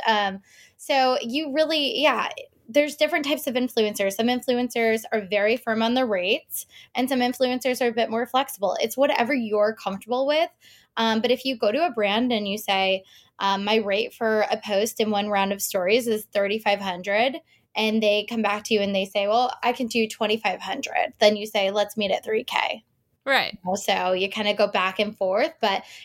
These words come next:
Speaker 1: if they go way below your standard rates, then, you know, kindly pass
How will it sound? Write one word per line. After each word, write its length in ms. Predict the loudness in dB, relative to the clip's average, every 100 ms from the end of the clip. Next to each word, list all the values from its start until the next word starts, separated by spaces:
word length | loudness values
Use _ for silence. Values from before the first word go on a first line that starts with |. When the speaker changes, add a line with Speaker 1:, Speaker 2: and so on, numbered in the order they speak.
| -6
Speaker 1:
if 120 | 0
they 120 | 0
go 280 | 2 2 2
way 400 | 2 0 2 0
below 480 | -2 0 2 2 2
your 200 | 0 -4
standard 420 | 0 0 0 -2
rates, 340 | 0 0 0 -2
then, 240 | -2 -2 _ _ -2
you 60 | 0
know, 100 | 0
kindly 500 | 0 0 2 0 -2
pass 460 | -2 0 2 0